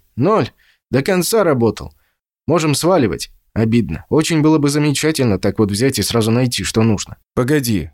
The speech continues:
Власов, сними весь зал, особенно реактор. Пусть у нас думают, как его отсюда доставать. И подтягивайся, мы пока коридор подержим». «Принял». Федька с Аникиным встали в дверях, а я взялся обшаривать шкафы, вдруг что-то полезное найду.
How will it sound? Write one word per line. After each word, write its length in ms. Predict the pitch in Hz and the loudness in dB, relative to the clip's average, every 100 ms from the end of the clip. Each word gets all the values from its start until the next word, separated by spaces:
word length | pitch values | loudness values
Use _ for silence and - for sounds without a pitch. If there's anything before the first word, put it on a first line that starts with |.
| - | -4
Власов, 500 | 101 147 143 - - | 0 0 0 -4 -6
сними 300 | - 156 214 | -2 2 2
весь 220 | 147 120 | 2 2
зал, 280 | 95 98 80 | 0 0 0
особенно 440 | 92 147 143 143 | -2 -2 0 0
реактор. 500 | 135 131 95 - - _ _ _ | 0 0 -2 -6 -14 _ _ _
Пусть 240 | 220 208 175 | 0 0 0
у 40 | |
нас 240 | 156 143 | 0 0
думают, 420 | 113 165 156 131 - | 0 0 2 0 0
как 200 | 151 - | -4 0
его 160 | 131 | 2
отсюда 360 | 123 - 123 117 | 2 0 -2 0
доставать. 600 | 107 - 139 117 87 - _ _ _ _ _ _ _ _ _ _ _ _ | 0 0 2 2 0 -10 _ _ _ _ _ _ _ _ _ _ _ _
И 220 | 120 170 160 | 0 2 2
подтягивайся, 760 | 175 165 147 135 107 104 - | 0 -2 0 0 2 2 2
мы 140 | 104 139 | -2 -2
пока 240 | 147 156 | -2 -2
коридор 400 | 147 143 139 120 | -2 0 0 0
подержим». 480 | - 101 95 - - _ _ | 0 0 -2 -2 -12 _ _
«Принял». 400 | - 131 143 80 - _ _ _ | -2 0 0 -2 -8 _ _ _
Федька 300 | 175 - - | -2 0 0
с 80 | 160 | 0
Аникиным 480 | 156 180 185 151 135 | 2 0 2 2 2
встали 280 | - 160 143 | 2 2 2
в 80 | |
дверях, 420 | 113 113 143 165 - | 2 2 2 0 -2
а 100 | 95 | 0
я 240 | 117 165 | 2 0
взялся 480 | 117 117 160 - 131 | 0 -2 -2 -2 -2
обшаривать 460 | 107 135 147 127 | -2 -2 0 0
шкафы, 400 | 120 135 123 98 | 0 -2 -2 -2
вдруг 340 | 82 64 170 185 | -2 0 0 0
что-то 300 | - 151 139 | -2 0 0
полезное 460 | 131 139 104 98 | 2 2 2 0
найду. 380 | 98 113 104 104 | 0 0 0 -6